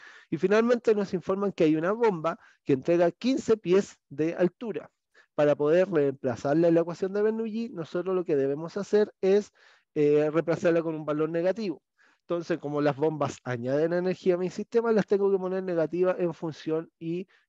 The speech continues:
considerando, eh, la convención termodinámica que estipulamos al, en la deducción de la ecuación de Bernoulli. Si nosotros reemplazamos cada uno de estos miembros,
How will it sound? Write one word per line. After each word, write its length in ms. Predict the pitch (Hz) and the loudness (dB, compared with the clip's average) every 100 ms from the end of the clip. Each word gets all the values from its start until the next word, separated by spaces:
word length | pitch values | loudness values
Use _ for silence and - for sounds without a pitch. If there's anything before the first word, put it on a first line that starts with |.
| _ | _
considerando, 880 | 151 139 147 139 143 156 170 190 - _ _ - | -6 -2 2 2 4 2 -2 -6 -10 _ _ 0
eh, 340 | 143 139 139 | 4 4 4
la 120 | 147 | 2
convención 440 | 147 151 143 - 147 | 0 -4 -6 -6 -2
termodinámica 800 | 151 143 131 127 143 160 170 170 | 0 0 -2 -4 -4 -4 -2 -2
que 380 | - 160 175 - _ _ _ | -2 -4 -4 -10 _ _ _
estipulamos 840 | - 170 220 220 208 175 196 196 - | -6 -2 -4 -4 0 0 0 -4 -6
al, 320 | - 180 190 196 | 0 4 4 0
en 160 | - 165 | 0 2
la 120 | 165 | 2
deducción 600 | 160 160 143 - - 160 | 2 0 -2 -10 -8 -2
de 80 | 165 | 0
la 60 | 147 | 0
ecuación 340 | 131 - 131 | -2 -8 -6
de 80 | 139 | -4
Bernoulli. 460 | 135 131 123 - - _ _ _ _ _ - - | -4 -6 -12 -18 -20 _ _ _ _ _ -20 -20
Si 160 | - 208 | -4 0
nosotros 420 | 220 208 202 175 | 2 0 0 0
reemplazamos 640 | 135 120 - 107 - 151 165 | -2 -4 -6 -8 -6 -6 -2
cada 180 | 180 | -2
uno 120 | 185 190 | 0 -2
de 60 | |
estos 200 | 190 233 | -4 -4
miembros, 480 | 247 240 208 233 - | 0 0 0 -4 -6